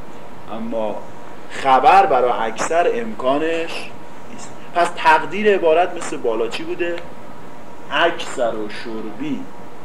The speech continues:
از سویقه حاصلون اذا کان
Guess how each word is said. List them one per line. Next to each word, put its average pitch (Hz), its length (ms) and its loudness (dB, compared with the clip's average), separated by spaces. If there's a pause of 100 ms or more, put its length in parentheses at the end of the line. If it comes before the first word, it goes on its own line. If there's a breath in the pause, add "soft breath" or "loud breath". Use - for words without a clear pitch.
(580)
از 117 180 -4
سویقه 113 1040 -4 (420)
حاصلون 156 720 6 (1600)
اذا 147 500 6
کان 160 440 4